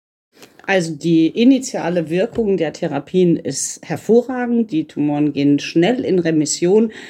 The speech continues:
Das Problem bei den Kleinzellern ist die irrsinnig hohe Rückfallgefahr.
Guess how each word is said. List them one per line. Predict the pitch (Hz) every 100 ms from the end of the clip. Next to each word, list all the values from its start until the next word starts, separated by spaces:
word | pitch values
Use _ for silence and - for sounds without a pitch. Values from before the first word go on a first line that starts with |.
| - - -
Das | 170
Problem | - 147 165 190
bei | 170
den | 151 151 151
Kleinzellern | 127 147 165 165 143 135
ist | 123 -
die | - -
irrsinnig | 170 180 151 143 135 -
hohe | 143 131 123
Rückfallgefahr. | 139 - 120 127 - - 113 -